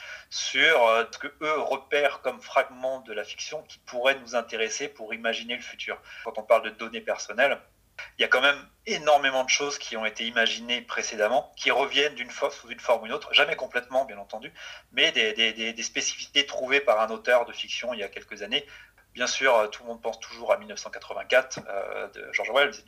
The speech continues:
mais, euh, Black Mirror d'un côté ou dans Minority Report, il y a plein de choses qu'on peut retrouver, et des choses un peu plus pointues également. On peut anticiper finalement des, des envies d'entrepreneurs ou de, de gouvernements de pouvoir aller vers ce type de proposition.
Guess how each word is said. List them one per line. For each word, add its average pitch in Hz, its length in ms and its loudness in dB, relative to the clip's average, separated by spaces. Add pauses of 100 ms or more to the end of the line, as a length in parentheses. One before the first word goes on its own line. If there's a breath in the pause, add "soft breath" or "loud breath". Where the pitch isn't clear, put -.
(240)
mais, 123 180 4
euh, 113 80 10 (400)
Black 110 180 0
Mirror 113 400 4
d'un 104 120 -4
côté 123 520 -4
ou 117 140 -10
dans 110 160 2
Minority 107 480 -4
Report, 113 440 0 (540 loud breath)
il - 40 0
y - 20 4
a - 40 4
plein - 140 0
de - 60 -8
choses 101 120 -4
qu'on - 120 -10
peut - 100 -8
retrouver, 117 420 -4 (440 loud breath)
et 113 80 0
des 120 80 4
choses 131 180 2
un 123 60 4
peu 123 100 -10
plus - 140 -12
pointues 123 400 2
également. 107 420 0 (320 loud breath)
On 151 240 0
peut 160 320 -2 (220)
anticiper 147 560 -2
finalement 131 460 2
des, 104 520 -8
des 107 200 -12 (360)
envies - 220 -14 (240)
d'entrepreneurs 113 840 -2
ou 120 280 -8
de, 98 320 -14
de 98 220 -18
gouvernements 110 580 2
de 120 100 -10
pouvoir 113 320 4
aller 113 220 2
vers 123 120 2
ce - 100 -8
type - 180 -12
de 113 60 -10
proposition. - 580 -12